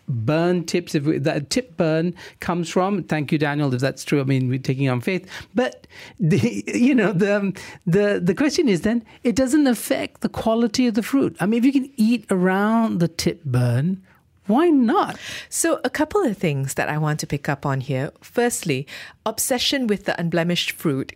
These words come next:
Speaker 2: can be your memoir about durians.
Speaker 1: <laughs> Yeah, yes.
Speaker 2: <laughs> It could be the
Speaker 1: I,
Speaker 2: title.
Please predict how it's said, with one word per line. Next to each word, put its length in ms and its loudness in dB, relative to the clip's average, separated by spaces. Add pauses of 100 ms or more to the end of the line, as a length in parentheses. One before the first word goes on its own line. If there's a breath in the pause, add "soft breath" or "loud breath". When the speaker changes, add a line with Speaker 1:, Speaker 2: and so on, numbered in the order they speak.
Speaker 2:
can 320 -2
be 100 -2
your 300 0
memoir 680 -2
about 220 -2
durians. 720 -6
Speaker 1:
<laughs> 100 -4
Yeah, 180 0
yes. 220 0
Speaker 2:
<laughs> 20 -2
It 280 -2
could 100 0
be 80 0
the 80 0
Speaker 1:
I, 140 -2
Speaker 2:
title. 480 0